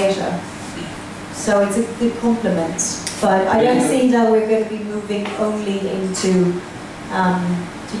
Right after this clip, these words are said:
Speaker 1: YouTube, but it's gonna be rather a complement to, um, to the site.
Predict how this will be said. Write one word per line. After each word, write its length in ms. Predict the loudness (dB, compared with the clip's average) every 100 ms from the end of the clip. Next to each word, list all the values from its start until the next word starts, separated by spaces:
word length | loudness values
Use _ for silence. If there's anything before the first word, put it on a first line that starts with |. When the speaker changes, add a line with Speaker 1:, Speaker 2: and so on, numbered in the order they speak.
| 4
Speaker 1:
YouTube, 460 | 4 2 -4 -2
but 140 | -2 -2
it's 160 | -2
gonna 180 | -4 -2
be 120 | 0
rather 360 | 2 2 4 2
a 200 | 0 -2
complement 580 | 0 0 0 0 2 0 -4 -4
to, 320 | 2 4 4 2 -2 -12 -12 -10 -2
um, 240 | 0 0 -2 -6 -6
to 60 | -4
the 100 | -2
site. 420 | 0 0 -2 -4